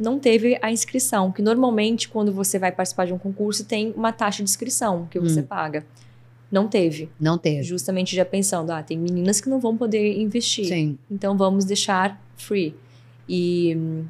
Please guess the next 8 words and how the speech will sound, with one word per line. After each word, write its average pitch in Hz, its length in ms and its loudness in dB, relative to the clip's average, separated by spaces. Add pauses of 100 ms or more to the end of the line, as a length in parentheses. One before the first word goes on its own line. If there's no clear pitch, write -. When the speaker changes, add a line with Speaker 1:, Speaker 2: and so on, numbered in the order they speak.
(200)
Speaker 1:
e 202 100 2
teve 214 440 4
algumas, 180 1120 2 (100)
algumas 185 300 4
estilistas 190 1000 0
que - 100 0
ajudaram, 170 680 -2
que 170 160 -12